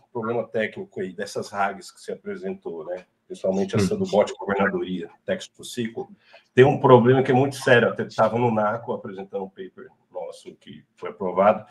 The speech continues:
Speaker 1: E, assim, muitas pessoas estão com problemas pra fazer a validação, né? Porque uma coisa que a gente sabe que os L L Ms são bons é enganar a gente, né? Eles são esses papagaios
Speaker 2: Uhum.
Speaker 1: fantásticos aí que,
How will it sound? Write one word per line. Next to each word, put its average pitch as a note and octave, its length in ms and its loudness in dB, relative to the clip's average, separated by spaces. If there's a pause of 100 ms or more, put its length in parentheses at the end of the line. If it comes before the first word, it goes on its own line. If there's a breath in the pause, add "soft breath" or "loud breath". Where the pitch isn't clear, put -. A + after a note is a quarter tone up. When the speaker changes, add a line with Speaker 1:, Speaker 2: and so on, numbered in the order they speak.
(460 soft breath)
Speaker 1:
E, G2+ 80 4
assim, B2 420 4
muitas C3+ 380 4
pessoas D#3 520 -4
estão D#3 460 -2 (100)
com D#3+ 400 -2 (120)
problemas E3 600 -2
pra D3+ 260 -4
fazer D3+ 280 -8
a D3+ 60 -4
validação, C#3+ 680 -6 (260)
né? A2+ 140 -10 (160)
Porque C#3 400 -16
uma B2+ 120 -6
coisa C3+ 180 -10
que C#3+ 60 -12
a - 20 -14
gente - 80 -18
sabe C3 180 -4
que - 60 -18
os B2+ 60 -8
L B2+ 140 -2
L B2 100 0
Ms B2 120 -6
são C3 160 -6
bons C#3 320 -4 (480)
é B2+ 300 6
enganar C3 340 4
a B2+ 60 2
gente, G2 340 -8
né? G2 120 -8
Eles F#2+ 120 -14
são G2+ 200 -16 (100)
esses - 200 -18
papagaios F#2 560 2
Speaker 2:
Uhum. A2 60 -12
Speaker 1:
fantásticos G#2 760 -8
aí G#2+ 380 -6
que, A2+ 240 -8